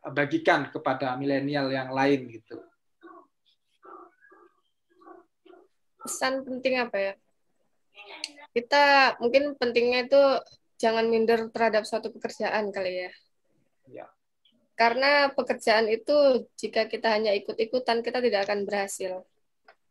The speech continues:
Speaker 2: Ikuti kata hati saja sih kalau menurut saya. Terutama di pertanian, jangan berpikir bahwa pertanian itu pekerjaan yang bisa dibilang pendapatannya kecil.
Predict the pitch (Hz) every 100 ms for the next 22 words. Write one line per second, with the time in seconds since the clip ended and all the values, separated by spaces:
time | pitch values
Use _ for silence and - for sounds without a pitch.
0 | - 294 233 277 254 240 214 208 214 233
1 | 220 208 208 214 202 196 190 185 185 185
2 | - _ _ _ - - - 220 220 226
3 | 226 220 226 - 214 214 226 277 349 _
4 | _ _ - 233 226 285 311 247 262 247
5 | 294 240 226 226 233 233 220 226 226 -
6 | - 285 269 254 220 214 196 233 269 240
7 | 220 - 214 208 220 262 240 226 220 247
8 | 285 285 - 220 208